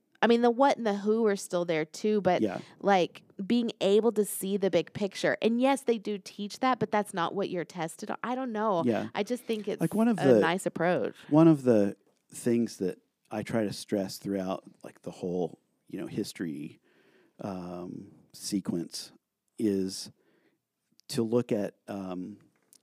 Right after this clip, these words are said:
Speaker 2: the, the patronage of art and how it changes over time, you know, and depending on if your,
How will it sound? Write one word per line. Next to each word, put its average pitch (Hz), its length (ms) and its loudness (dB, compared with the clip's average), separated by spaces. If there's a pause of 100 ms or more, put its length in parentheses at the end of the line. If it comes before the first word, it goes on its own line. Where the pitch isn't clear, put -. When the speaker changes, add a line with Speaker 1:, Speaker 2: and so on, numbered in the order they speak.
(100)
Speaker 2:
the, 101 400 -6
the - 140 -8
patronage 127 680 -2
of 131 360 -8 (460)
art 117 320 -4 (100)
and 95 300 -8 (400)
how 110 180 -4
it - 100 -8
changes 110 520 -4
over 101 240 -6
time, 98 600 -6 (420)
you 117 100 -2
know, 104 40 -2
and 101 100 -4
depending 147 420 -2
on 98 180 -4
if - 180 -10
your, 90 300 -6